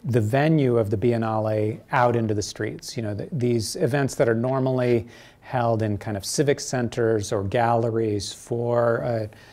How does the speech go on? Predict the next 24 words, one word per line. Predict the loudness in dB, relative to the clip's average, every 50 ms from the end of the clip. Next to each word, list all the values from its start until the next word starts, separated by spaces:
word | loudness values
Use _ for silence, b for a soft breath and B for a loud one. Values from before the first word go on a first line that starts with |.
| B B B B -6
a | -6
fairly | -6 -4 0 2 4 4 4 4 4 4 4
narrow | 4 2 2 2 4 4 2 2
audience, | 2 0 2 0 0 0 -2 -4 -2 0
we | 2
were | 4 4 2
bringing | 2 2 0 0 0 0 0
that | -2 -2 -2 -4
out, | -2 -2 -2 -2 -4 -4 -8 -8
uh, | -8 -6 -6 -6 -8 -10 -10
into | -8 -6 -4 -4 -4 -4 -4
the | -6
streets, | -6 -6 -2 0 2 2 2 0 -2 -6
to | -8 -6 -6
the | -6
citizens, | -4 -2 -2 -2 -2 -2 -4 -6 -8 -6 -6 -8 -10 -12 -14 -16 -14 -12
uh, | -10 -10 -10 -12 -12
to | -6 -4 -2
the | -2 -2 -4 -6 -8 -12 -12 -6
public | -2 -2 0 0 0 -2 -2
life | -4 -4 -4 -6 -8 -10
of | -10 -10
the | -10
city. | -12 -12 -12 -12 -12 -12 -14